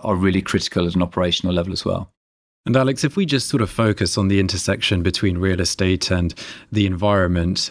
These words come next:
Speaker 2: there are a number of countries in Europe which still have pre- and post-war housing that hasn't been modernized, and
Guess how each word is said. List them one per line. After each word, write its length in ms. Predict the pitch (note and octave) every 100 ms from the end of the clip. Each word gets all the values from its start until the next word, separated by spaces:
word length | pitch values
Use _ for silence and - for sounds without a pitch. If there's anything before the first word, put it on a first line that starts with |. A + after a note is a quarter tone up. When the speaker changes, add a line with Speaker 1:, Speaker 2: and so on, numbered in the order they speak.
| -
Speaker 2:
there 120 | A2
are 40 | G#2+
a 40 |
number 360 | A2 B2 G2 F#2
of 140 | E2+
countries 560 | - F#2+ - F#2 F2+ F2+
in 100 | F#2
Europe 380 | F#2 F2+ F#2 G#2
which 140 | -
still 240 | - F#2+
have 360 | E2 F#2+ E2 -
pre- 280 | - G2+ G2
and 200 | F#2 F2
post-war 480 | F#2+ F#2 - F#2 E2+
housing 520 | F#2+ F#2 F2 F2 F2
that 100 | F2+
hasn't 380 | A2 G2+ G#2+ G2+
been 160 | F#2+
modernized, 640 | F#2+ G2 F2 F2+ F#2 F2 G2
and 180 | F2